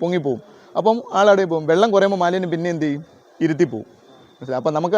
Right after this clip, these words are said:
ആദ്യം ഉണ്ടായത് വെല്ലുവിളി എന്ന് വെച്ചാൽ ഈ വെള്ളം, വെ-, വെള്ളം കുറയുന്നതനുസരിച്ച് മാലിന്യം ഇരുത്തിപ്പോയപ്പോൾ രണ്ട് പേര് ഇതിൻ്റെ അകത്ത് പെട്ടുപോയി. അപ്പം അവരെ വലിച്ചെടുക്കുകയാണ് ചെയ്തത്. അതിന് വെള്ളം നിർത്താൻ വേണ്ടി വാട്ടർ അതോറിറ്റിയിൽ വെച്ച് പമ്പ് ചെയ്ത് വെള്ളം എപ്പോഴും അതിൽ നിർത്തി വെച്ചിരുന്നു. അതിന്,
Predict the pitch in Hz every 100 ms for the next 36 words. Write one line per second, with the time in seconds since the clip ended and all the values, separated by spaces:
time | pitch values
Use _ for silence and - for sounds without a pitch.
0 | 185 180 208 196 190 185 175 180 185 180
1 | 175 180 160 156 - - 147 151 156 170
2 | 170 151 151 147 147 143 143 139 156 208
3 | 196 185 196 185 180 175 170 165 175 165
4 | 147 165 160 151 151 151 175 170 160 -
5 | 139 156 151 139 131 131 127 120 135 147
6 | 151 143 147 180 151 143 123 104 - -
7 | - - - 151 185 175 175 202 196 165
8 | 180 175 165 156 165 175 175 147 170 156
9 | - 185 - 147 151 180 170 156 165 147
10 | 143 165 165 139 151 151 - 139 143 165
11 | 120 113 113 139